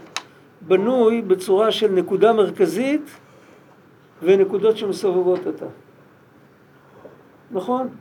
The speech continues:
כל אטום בגוף, כל, כל כוכב, כל מערכת של כוכבים,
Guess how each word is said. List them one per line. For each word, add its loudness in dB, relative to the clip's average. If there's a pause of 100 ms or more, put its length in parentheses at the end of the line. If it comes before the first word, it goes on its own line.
(720)
כל 0
אטום 0
בגוף, -8 (2500)
כל, 4 (180)
כל 0
כוכב, 0 (1300)
כל 2
מערכת 2
של -8
כוכבים, -4